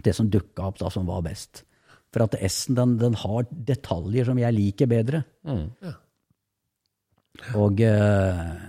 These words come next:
Speaker 1: ja, vi var i Italia, husker jeg så på en veldig flott bil der, men det var en P fire hundre da, den
Speaker 3: Ja.
Speaker 1: første.
Speaker 2: Ja.
Speaker 3: Hva er forskjellen på de to? Altså, hvilke detaljer er det du foretrekker på S-en?
Speaker 1: Eh, ja, det er mye innvendig. Det er litt
Speaker 3: Ja.
Speaker 1: mer, litt finere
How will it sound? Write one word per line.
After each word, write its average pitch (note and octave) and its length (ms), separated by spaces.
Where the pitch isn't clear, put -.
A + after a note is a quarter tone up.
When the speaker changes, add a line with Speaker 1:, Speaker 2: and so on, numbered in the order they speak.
Speaker 1:
ja, G2 140
vi A2 100
var F#2+ 220
i A#2 100
Italia, G2+ 440
husker G#2+ 240
jeg - 80
så - 180
på A2+ 80
en G#2 160
veldig - 420
flott - 240
bil F2 240
der, A#2+ 200
men G#2+ 120
det G2 100
var A2 120
en A#2 100
P F#2+ 160
fire E2 300
hundre - 240
da, - 80
den G#2 100
Speaker 3:
Ja. - 60
Speaker 1:
første. - 320
Speaker 2:
Ja. F#2 100
Speaker 3:
Hva D3+ 100
er F3 100
forskjellen A#2 360
på B2 100
de B2 100
to? B2+ 140
Altså, C#3 260
hvilke C3+ 220
detaljer B2 420
er A2 180
det G#2 40
du A#2 160
foretrekker A2+ 580
på A#2 240
S-en? B2 180
Speaker 1:
Eh, B2+ 480
ja, A2 140
det A#2+ 100
er C#3+ 100
mye C#3+ 300
innvendig. A#2+ 680
Det A2+ 40
er B2+ 100
litt C3 140
Speaker 3:
Ja. G3 80
Speaker 1:
mer, A#2 140
litt C#3 200
finere B2+ 420